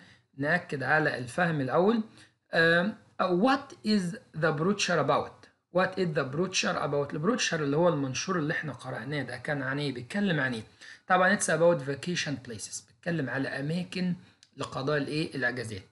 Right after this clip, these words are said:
طب اوكي. آه، what is the name of the company on the brochure? What is the name of the company on the brochure؟ نأكد إن الأسئلة دي ليست خاصة بالكتاب، ولكن أسئلة لزيادة الفهم.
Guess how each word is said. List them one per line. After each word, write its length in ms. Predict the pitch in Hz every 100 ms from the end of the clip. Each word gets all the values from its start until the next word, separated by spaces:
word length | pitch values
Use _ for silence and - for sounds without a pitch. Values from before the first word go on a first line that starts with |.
| _ _ _ _
طب 160 | - 135
اوكي. 400 | 143 - 151 107 - _ _ -
آه، 360 | 160 160 175 226
what 80 |
is 140 | 226 185
the 180 | 156 160
name 240 | 185 180
of 180 | 165 135
the 120 | 143
company 480 | - 190 185 185 160 -
on 140 | 175 156
the 160 | 147
brochure? 360 | 170 - - 107 - _ _ -
What 200 | 170 190
is 220 | - 147
the 100 | 135
name 320 | 139 165 185 147
of 160 | 135 127
the 80 |
company 560 | 123 170 180 175 185 180 -
on 180 | 170
the 100 | 160 135
brochure؟ 280 | 151 143 139
نأكد 360 | 156 190 170 147
إن 100 | 143
الأسئلة 400 | 123 - 170 165
دي 180 | 165 196
ليست 340 | 175 156 -
خاصة 280 | 175 160 143
بالكتاب، 460 | 123 135 139 185
ولكن 360 | 160 151 156 139
أسئلة 520 | 139 - 180 208 202 - - - -
لزيادة 560 | 147 139 165 175 -
الفهم. 380 | 147 202 165